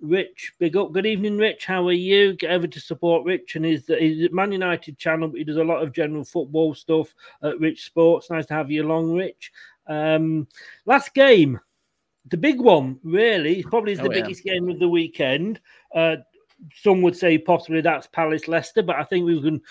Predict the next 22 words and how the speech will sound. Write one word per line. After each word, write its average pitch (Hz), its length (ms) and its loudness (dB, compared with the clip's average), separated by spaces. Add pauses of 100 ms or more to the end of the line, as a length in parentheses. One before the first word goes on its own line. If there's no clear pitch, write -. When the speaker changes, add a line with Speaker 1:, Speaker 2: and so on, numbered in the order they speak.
(240)
Speaker 1:
probably 170 280 2
agree 160 220 2
on 151 140 2
the 180 120 6
<laughs> 180 120 -2
fact 160 160 2
that 170 120 2
it's - 140 -2
Liverpool 165 520 -2
Man 160 300 -6
City, 233 520 0 (380)
um, 190 540 0 (180)
at 240 220 0 (120)
Anfield. 165 840 0 (140)
Uh, 175 220 4
Liverpool 226 580 4
are 190 300 -4
top, - 380 -2 (440)
Man 220 280 -2
City 220 680 -6 (460)
are 262 220 2
second. 285 840 0